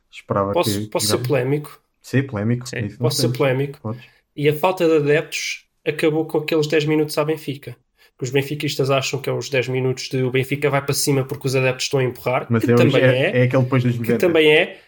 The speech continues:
Speaker 2: É pá, mas aqueles dez minutos à Benfica em que acabaram as faltas a meio campo e, e, o, e o, os defesas centrais pode, recuperam tudo com, com a, todos os meios e, e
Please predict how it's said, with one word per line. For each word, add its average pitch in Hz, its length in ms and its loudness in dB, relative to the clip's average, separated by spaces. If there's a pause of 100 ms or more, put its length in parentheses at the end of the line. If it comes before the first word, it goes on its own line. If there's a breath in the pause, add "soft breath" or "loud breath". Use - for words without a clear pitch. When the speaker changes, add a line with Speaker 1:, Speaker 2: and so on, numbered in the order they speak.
(140)
Speaker 2:
É 170 100 2
pá, 156 180 2
mas 135 160 2
aqueles 147 380 2
dez 160 180 4
minutos 151 360 2
à 143 100 4
Benfica 139 480 -2
em 127 80 0
que - 80 0
acabaram 143 420 2
as 139 120 -2
faltas 139 360 0
a 135 60 0
meio 131 220 0
campo 131 360 -2 (160)
e, 131 460 -8
e, 135 80 -2
o, 131 420 -2
e 135 220 -8
o, 127 380 -4
os 139 100 -4
defesas 147 340 0
centrais 139 460 0
pode, 135 340 -4 (160)
recuperam 170 540 0
tudo 156 380 0
com, 131 280 -2
com 147 240 0
a, 143 60 2
todos 143 300 -2
os 131 120 -2
meios 131 380 0
e, 120 60 -6
e 143 680 -8